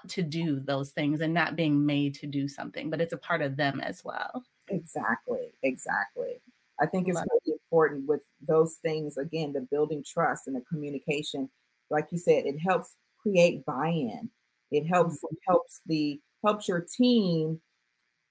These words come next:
Speaker 2: connect with the organization and the mission, right? So it becomes part of theirs too, not just something they're told to do. Um, and that really makes up a, an organization where, you know, where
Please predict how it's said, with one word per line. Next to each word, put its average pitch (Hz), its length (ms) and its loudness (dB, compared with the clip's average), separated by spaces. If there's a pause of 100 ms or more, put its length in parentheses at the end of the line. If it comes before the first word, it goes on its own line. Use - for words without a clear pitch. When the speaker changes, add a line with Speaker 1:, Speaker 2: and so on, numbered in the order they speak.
(160)
Speaker 2:
connect 175 760 4
with 165 320 8 (180)
the 147 380 2
organization 151 720 0
and 143 120 -6
the 139 40 -4
mission, 196 600 0
right? 151 260 2
So 170 140 6
it 170 100 4
becomes 226 540 0 (200)
part 220 200 4
of 165 180 0
theirs 175 420 4 (100)
too, 175 360 0
not 147 300 0
just 147 280 0 (280)
something 160 400 -2
they're 131 280 -2
told 139 300 -2
to 147 100 -10
do. 147 460 -2 (400)
Um, 135 420 2
and 135 200 -2
that 143 240 2
really 147 260 0
makes 127 380 0
up 127 320 2 (600)
a, 127 500 0
an 139 120 -2
organization 135 880 0
where, 131 400 0
you 156 100 -2
know, 135 240 -2
where 269 220 -2